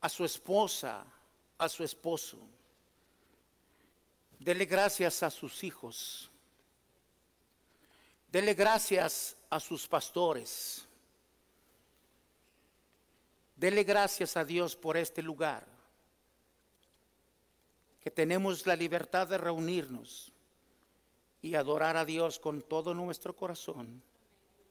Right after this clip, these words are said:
y esperar siempre una palabra de parte de Dios que nos motive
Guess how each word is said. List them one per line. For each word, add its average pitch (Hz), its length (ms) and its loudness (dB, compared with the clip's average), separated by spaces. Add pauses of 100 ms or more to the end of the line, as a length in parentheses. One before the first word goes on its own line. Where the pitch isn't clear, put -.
(640)
y 165 100 -4
esperar 156 400 -2
siempre 156 400 -2
una 151 200 -2
palabra 143 460 0
de 135 100 -6
parte 139 380 -4
de 127 140 -6
Dios 135 280 -4
que 156 100 -4
nos 131 220 -6
motive 165 640 -2